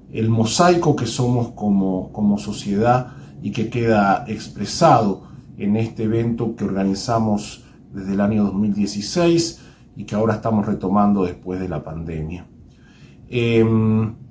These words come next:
que quisiera yo que ese día el lugar esté repleto, el salón del hotel esté repleto y con una amplia participación de los miembros de la congregación.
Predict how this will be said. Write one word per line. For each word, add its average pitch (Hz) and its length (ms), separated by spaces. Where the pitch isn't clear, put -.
que - 160
quisiera 127 480
yo 170 380
que 120 140
ese 120 260
día 139 300
el 110 60
lugar 113 280
esté 113 260
repleto, 101 760
el 95 280
salón 113 520
del 110 160
hotel 113 320
esté 107 260
repleto 156 720
y 104 200
con 104 200
una 120 260
amplia 120 720
participación 104 880
de 117 80
los 101 140
miembros 107 340
de 101 80
la 90 140
congregación. 82 840